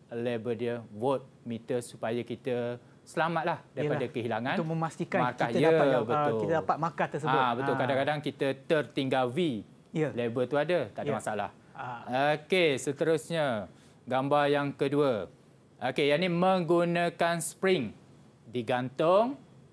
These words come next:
Speaker 1: dengan pemberat berjisim dua puluh gram. Dia menarik pemberat itu ke bawah dan melepaskannya untuk menggetarkan spring secara menegak. Dia merekodkan masa yang diambil bagi sepuluh ayunan.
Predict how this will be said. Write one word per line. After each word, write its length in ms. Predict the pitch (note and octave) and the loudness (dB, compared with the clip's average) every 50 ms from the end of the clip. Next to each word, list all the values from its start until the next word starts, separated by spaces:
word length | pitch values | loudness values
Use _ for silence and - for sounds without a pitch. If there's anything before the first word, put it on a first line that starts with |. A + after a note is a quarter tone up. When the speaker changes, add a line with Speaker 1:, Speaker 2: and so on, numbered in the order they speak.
| _ _ _ - | _ _ _ -10
Speaker 1:
dengan 340 | - A2+ A2 B2 B2 B2 B2+ | -8 -6 -4 -4 -4 -4 -6
pemberat 640 | - - B2+ B2 A#2+ C3 B2+ D3+ D#3+ D#3 D3+ - - | -4 -4 -4 -2 -2 0 2 2 2 2 0 -2 -6
berjisim 800 | C#3 A#2+ A#2+ A2+ A2+ A#2+ A#2 - - - E3+ F3 F#3 F#3+ G#3 | -6 -6 -6 -4 -4 -6 -6 -4 -2 0 0 0 -2 -4 -10
dua 320 | - B2+ A2 A2 A#2 A#2 A2 | -10 -8 -6 -2 -2 -2 -4
puluh 480 | - - C#3+ C#3 D#3+ F#3 G3+ A3+ A3+ - - - - - | -4 -4 -2 0 2 2 2 0 -2 -8 -18 -20 -20 -18
gram. 540 | - - A2+ A#2+ A#2+ A#2+ A#2 A#2+ A#2+ A#2+ A#2 - - - - - - - | -10 -4 -2 0 0 0 -2 -2 -4 -6 -8 -12 -16 -20 -20 -20 -16 -6
Dia 240 | - C#3 D#3+ F#3 | -2 2 2 2
menarik 400 | G3 F3 E3+ E3+ E3+ E3 F3 E3 | 2 2 0 0 0 0 0 -2
pemberat 360 | - - D#3+ D#3 D#3+ D#3+ D#3 D3+ | -2 -2 -2 0 0 0 0 0
itu 160 | D3 F3 D#3+ | -2 -2 -2
ke 120 | - E3 | -2 -2
bawah 460 | C#3 C3+ D3 C#3+ C#3+ D#3 D#3 D#3 D#3 | 0 2 4 4 6 6 4 4 2
dan 140 | D#3 D3+ C#3+ C#3 | 2 0 -2 0
melepaskannya 580 | C#3 C#3 C3 - C#3+ C3+ - - D3 D3+ D3 D3 | -2 -2 -2 -2 -2 -2 -2 -2 -2 -2 -2 -4
untuk 380 | C3+ C#3 C#3 C3+ C3 D#3+ D3+ B2+ | -4 -4 -6 -4 -2 -2 -2 -2
menggetarkan 840 | B2+ C3 C3+ A#2+ B2+ A#2+ - - C3 B2+ B2+ B2+ - D3 C#3+ C#3+ | -2 -4 -4 -2 -4 -4 -2 -2 -2 0 0 -2 -2 -2 -2 -4
spring 440 | C3 - - - - D#3+ D#3 D#3+ D#3 - - - - - - - | -6 -10 -8 -4 -2 -2 -2 -2 -4 -10 -14 -20 -20 -20 -20 -16
secara 520 | - - - C#3+ B2 - D3 C3 C3+ C3+ | -10 -6 -4 -4 -2 0 0 0 2 2
menegak. 720 | B2+ B2+ B2+ C3 C3 C3+ C3 A#2+ C#3 C#3+ D#3+ E3+ D#3+ - - - | 0 0 0 -2 -2 -2 -2 0 2 2 2 2 0 -4 -10 -12
Dia 100 | - B2+ | -10 -6
merekodkan 540 | A#2 A#2+ B2 B2+ B2+ B2 - A#2+ A2+ C#3 C3+ C3 | -4 -2 -2 -2 -4 -4 -6 -6 -4 -4 -4 -4
masa 460 | B2+ A#2+ A#2+ B2 B2 - - C#3+ C3+ | -4 -4 -4 -4 -4 -6 -6 -4 -4
yang 200 | C3 B2+ A#2+ A#2+ | -2 -2 -4 -4
diambil 680 | A2+ A#2 A2 A#2 A#2 A#2 A#2 C3+ D3+ F3+ G3 G#3+ A#3+ B3+ - - - - - - - - _ | -4 -6 -4 -4 -4 -2 0 0 2 2 2 2 0 -2 -6 -14 -20 -20 -20 -20 -20 -20 _
bagi 540 | - A2+ A2+ A#2 A2 G#2+ A#2+ B2 B2 A#2+ A#2+ - | -6 -4 -4 -2 -2 -2 -2 -2 -2 -4 -6 -10
sepuluh 680 | - - - - - C3 B2 A#2+ A2+ A#2+ A#2 A2+ A2+ - - - - _ | -20 -20 -18 -10 -6 -4 -2 -2 0 0 -2 -2 -4 -8 -16 -20 -20 _
ayunan. 480 | - A#2 G#2+ G#2 G#2 G2 G2+ F#2 F2 | -10 -8 -8 -6 -6 -6 -8 -10 -12